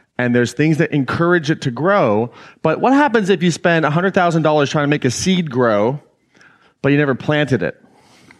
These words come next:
And then you're like, "Oh, I finally got here.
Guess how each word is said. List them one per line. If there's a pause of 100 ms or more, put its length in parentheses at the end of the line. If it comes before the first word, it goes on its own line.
(2750)
And
then
you're
like,
"Oh,
I
finally
got
here.